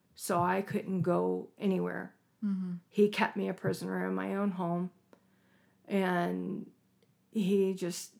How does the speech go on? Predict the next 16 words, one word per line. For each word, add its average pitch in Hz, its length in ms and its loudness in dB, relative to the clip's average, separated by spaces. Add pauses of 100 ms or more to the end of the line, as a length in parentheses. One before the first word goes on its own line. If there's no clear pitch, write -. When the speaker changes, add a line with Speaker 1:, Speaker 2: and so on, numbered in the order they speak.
(120)
Speaker 1:
said 202 380 -2
this, 196 160 -4
some 202 300 0
of 190 160 0
the 185 100 0
most 185 480 -2
foulest 208 480 2
things 180 400 -2
that 180 160 -2
you 196 80 -4
should 190 220 -6
never 190 340 0
say 180 720 0 (920)
to 233 220 4
your 196 280 4
wife 175 560 -2